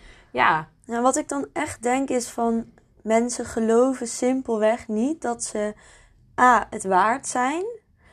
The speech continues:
Speaker 2: om, ehm, om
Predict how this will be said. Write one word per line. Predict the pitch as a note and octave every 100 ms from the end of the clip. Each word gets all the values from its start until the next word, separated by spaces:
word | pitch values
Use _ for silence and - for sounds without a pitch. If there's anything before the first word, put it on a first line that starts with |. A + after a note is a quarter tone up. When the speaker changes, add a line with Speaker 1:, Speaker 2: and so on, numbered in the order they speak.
| _ _
Speaker 2:
om, | C4 C#4 C4+ -
ehm, | - A#3 A#3 A#3 A#3 - _ - _ _ _ _ - - - - _ _
om | B3+ B3+